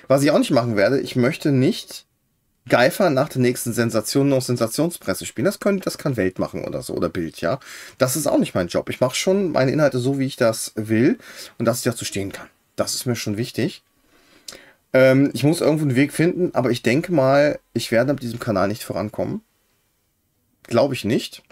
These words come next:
Es sei denn, ich kriege ein paar Mal noch so diese Zufallstreffer hin. Vielleicht waren diese Zufallstreffer,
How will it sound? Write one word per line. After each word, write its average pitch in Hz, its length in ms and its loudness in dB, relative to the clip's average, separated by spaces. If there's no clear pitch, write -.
Es 127 180 -2
sei 185 240 4
denn, 220 380 0
ich - 220 -8
kriege - 260 -6
ein 156 60 -6
paar 165 220 0
Mal 220 160 0
noch 180 200 -2
so - 340 -4
diese 139 180 2
Zufallstreffer - 680 -6
hin. - 160 -14
Vielleicht 139 960 4
waren 160 160 4
diese 170 280 0
Zufallstreffer, 214 920 0